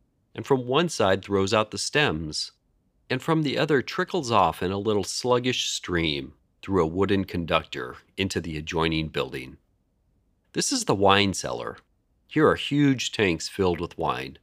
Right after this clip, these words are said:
Stepladders lie against their great grim sides, and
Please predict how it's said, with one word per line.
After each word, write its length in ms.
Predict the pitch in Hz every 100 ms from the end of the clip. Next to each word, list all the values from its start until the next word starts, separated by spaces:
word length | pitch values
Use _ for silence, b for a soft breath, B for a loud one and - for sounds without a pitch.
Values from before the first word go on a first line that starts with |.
| _ _ _ _ _ _
Stepladders 800 | - - 98 - 82 73 76 73
lie 280 | 85 78 80
against 420 | 82 78 78 -
their 100 | 80
great 360 | 80 87 80 -
grim 280 | 87 78 76
sides, 720 | - 73 143 123 123 127 123
and 240 | 120 131